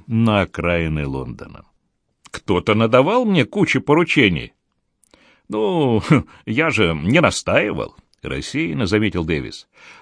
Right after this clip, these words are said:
«Ну, спасибо, что всё привёз. Тут, как понимаю, плита. Это, судя по весу, патроны. Стяжные болты, надеюсь, не забыл.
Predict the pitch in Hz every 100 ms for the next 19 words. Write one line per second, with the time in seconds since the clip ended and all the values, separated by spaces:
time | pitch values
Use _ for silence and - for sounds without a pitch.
0 | _ - 151 240 233 185 117 87 73 64
1 | 110 - 196 196 151 214 - 196 - -
2 | 156 170 80 - - _ _ - _ _
3 | _ _ - - 226 233 - - 165 -
4 | - 156 165 170 190 180 147 - 123 123
5 | 87 67 - _ _ _ _ _ _ _
6 | - 85 117 175 214 220 214 _ - 180
7 | - - 175 180 180 160 127 143 - 98
8 | 90 73 65 - - _ - - 101 95
9 | 104 82 64 78 85 - 104 113 127 _
10 | 113 113 110 101 76 67 71 73 78 -
11 | 101 123 175 220 123